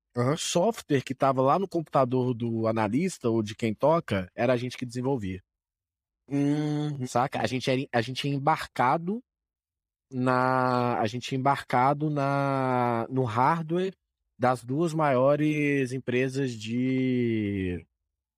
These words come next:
Speaker 2: de fornecimento de, de hardware de hemato-, imunematologia do mundo, que era uma
Speaker 1: Caraca.
Speaker 2: francesa e uma suíça. Acho que é francesa ou suíça.
Speaker 1: Eu vou dizer assim que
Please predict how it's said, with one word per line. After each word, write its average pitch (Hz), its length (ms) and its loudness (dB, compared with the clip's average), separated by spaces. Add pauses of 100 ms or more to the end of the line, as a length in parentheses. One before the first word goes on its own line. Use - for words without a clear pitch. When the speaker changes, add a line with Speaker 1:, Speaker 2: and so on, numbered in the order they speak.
(580)
Speaker 2:
de - 80 -14
fornecimento 131 680 0
de, 123 140 -6
de 113 240 -2
hardware 117 420 0
de 113 200 -8
hemato-, 123 400 -4
imunematologia 120 760 -2
do 135 140 -4
mundo, 123 300 -2
que - 100 -8
era 113 100 2
uma 123 160 -2
Speaker 1:
Caraca. 120 460 -8
Speaker 2:
francesa 165 1040 -2 (340)
e - 40 -10
uma 139 100 -2
suíça. 107 460 -6 (480)
Acho - 80 -14
que - 60 -2
é - 20 2
francesa 123 340 -4
ou 131 40 -8
suíça. - 360 -8
Speaker 1:
Eu 135 140 -4
vou 139 120 -2
dizer 180 340 0
assim 190 300 -4
que 185 600 0